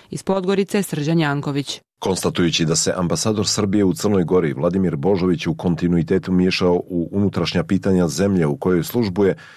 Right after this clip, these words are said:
Speaker 2: svojim interpretacijama istorije dovodio u pitanje njenu samostalnost i nezavisnost, te mu je na to iz Ministarstva vanjskih poslova više puta skrenuta pažnja uz upozorenje da se radi o nedozvoljenom i nediplomatskom ponašanju prema zemlji domaćinu,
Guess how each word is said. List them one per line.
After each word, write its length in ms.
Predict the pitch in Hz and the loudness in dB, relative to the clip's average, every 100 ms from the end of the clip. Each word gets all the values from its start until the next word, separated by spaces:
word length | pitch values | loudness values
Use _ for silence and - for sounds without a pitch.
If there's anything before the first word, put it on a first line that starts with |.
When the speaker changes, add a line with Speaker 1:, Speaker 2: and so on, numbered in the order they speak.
| - | -20
Speaker 2:
svojim 400 | - - 85 82 80 | -8 -2 0 0 0
interpretacijama 1000 | 95 80 80 82 80 87 80 95 87 87 | -4 -2 -2 -2 0 -2 0 0 0 0
istorije 640 | 98 - 98 90 90 90 | -2 -4 -2 2 4 2
dovodio 480 | 78 87 90 87 92 | 0 0 0 0 -2
u 140 | 95 | -2
pitanje 420 | 80 92 95 90 | -6 -4 0 0
njenu 260 | 85 90 90 | 2 2 2
samostalnost 760 | - 87 85 - 95 95 82 90 | 0 -2 -2 -2 0 0 -2 0
i 40 | |
nezavisnost, 800 | 85 80 95 101 95 101 90 - - - - | 0 2 2 0 0 -2 -4 -8 -20 -20 -8
te 120 | - | -2
mu 100 | 101 | 2
je 80 | 101 | 2
na 80 | 101 | 2
to 180 | 92 101 | 2 0
iz 300 | 98 92 82 | 0 -2 2
Ministarstva 680 | 92 90 82 95 85 - | 2 2 0 -2 -4 -2
vanjskih 420 | 73 85 85 87 78 | 0 0 0 -4 -2
poslova 440 | 95 80 71 67 | -4 -2 -2 0
više 280 | 78 90 82 | 0 0 -2
puta 300 | - 95 85 | -2 -2 -2
skrenuta 520 | - 92 95 87 87 | -2 0 2 2 -2
pažnja 460 | 80 90 87 82 80 | -2 0 0 2 0
uz 200 | 76 78 | 0 -2
upozorenje 680 | 80 87 76 85 87 90 | -2 -2 0 2 2 2
da 100 | 87 | 0
se 200 | 85 - | -2 0
radi 360 | 87 87 82 87 | 0 0 2 0
o 120 | - 85 | 0 0
nedozvoljenom 720 | 80 90 87 87 85 80 80 | 2 2 0 0 0 0 -2
i 100 | 98 | -2
nediplomatskom 840 | 87 90 85 87 92 90 - 82 | 0 2 2 0 0 -2 -2 -4
ponašanju 520 | 78 85 85 - 92 85 | 0 0 0 0 0 0
prema 260 | 87 87 | 0 0
zemlji 280 | 78 90 87 | 0 0 2
domaćinu, 520 | 82 82 87 - 95 | 0 0 -2 0 0